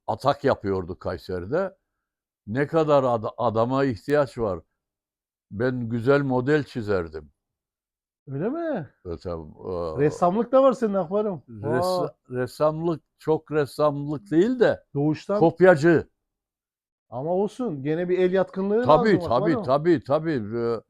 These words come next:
Speaker 1: e, eskiyen modelleri yenilersin. Böyle, e, model çizerdik. So-, de-, e, model çizme, halı çözme bize ait. Ve yani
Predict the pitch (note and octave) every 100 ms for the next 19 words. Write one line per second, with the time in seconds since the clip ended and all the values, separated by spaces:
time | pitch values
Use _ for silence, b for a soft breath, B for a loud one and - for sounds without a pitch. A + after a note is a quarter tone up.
0 | _ _ _ _ _ G#2+ G#2 F#2+ F#2+ F#2
1 | F#2+ F#2 F#2 G2 G2 F#2 G2 - B2+ -
2 | D#3+ D#3 C#3 C#3 B2 C3 B2 A2 C3 E3+
3 | E3 E3 D#3+ D3+ - A#2 B2 - _ _
4 | _ _ _ _ _ _ _ _ _ _
5 | - C#3+ C#3+ B2 F#3 F3+ D#3+ D3+ C3 C3+
6 | D#3+ E3 F3 C#3+ C#3 A2+ G#2 F2 C#3 F#3
7 | _ E3+ - _ _ _ _ _ _ -
8 | _ _ _ _ A#2 B2 A2 B2+ B2+ B2+
9 | A#2 A2+ G#2+ G#2+ - _ A#2 A2 C3 C3
10 | C#3+ B2 C3+ A2+ G2+ G2 G2 - A#2 B2+
11 | C3+ - B2+ G#2 A2 A2 A2+ - _ _
12 | _ _ _ _ _ _ A2+ B2 E3+ D3+
13 | G#2+ F#2 _ _ G#2+ G#2 G#2 A2 G#2+